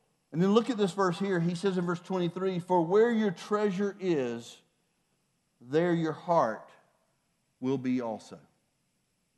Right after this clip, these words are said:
Where your treasure is, there your heart will be also.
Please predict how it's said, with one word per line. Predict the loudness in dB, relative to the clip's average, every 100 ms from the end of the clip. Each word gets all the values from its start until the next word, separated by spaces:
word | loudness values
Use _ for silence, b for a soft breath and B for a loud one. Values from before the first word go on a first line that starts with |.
| _ _ _ _ _ _ _ _ _ _ 0
Where | 2
your | 2 0
treasure | -2 0 2 2 0 -4 -4
is, | -2 0 0 -4 -8 -16 -20 _ _ _ _ _ _ _ _ _ -8
there | 0 2 2 0 -4 -6 -4
your | -4 -4
heart | -4 0 2 0 -6 -20 _ _ _ _ _ _ _ _ _ _ -6
will | -2
be | 0 2
also. | 2 0 -2 -10 -10